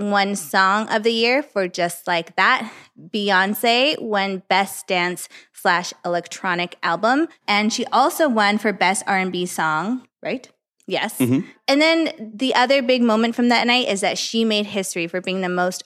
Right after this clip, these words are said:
Speaker 1: awarded or Grammy awarded artist ever, which was a huge deal. It was Beyonce's night.
Speaker 2: And that's the thing. It's like, who else other than Beyonce is, like, deserving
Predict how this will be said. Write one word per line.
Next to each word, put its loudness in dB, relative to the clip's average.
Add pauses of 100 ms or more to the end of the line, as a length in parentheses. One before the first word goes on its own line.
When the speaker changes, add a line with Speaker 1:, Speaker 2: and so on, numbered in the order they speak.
Speaker 1:
awarded 0
or 0
Grammy 2
awarded 0 (320)
artist 0 (220)
ever, -2 (380)
which -4
was -2
a 2
huge -2
deal. -4
It -8
was 0
Beyonce's -4
night. -8 (140)
Speaker 2:
And 2
that's 2
the 2
thing. 2
It's 0
like, 0
who 2
else 2 (340)
other 2
than 0
Beyonce 0
is, 0
like, -2
deserving 0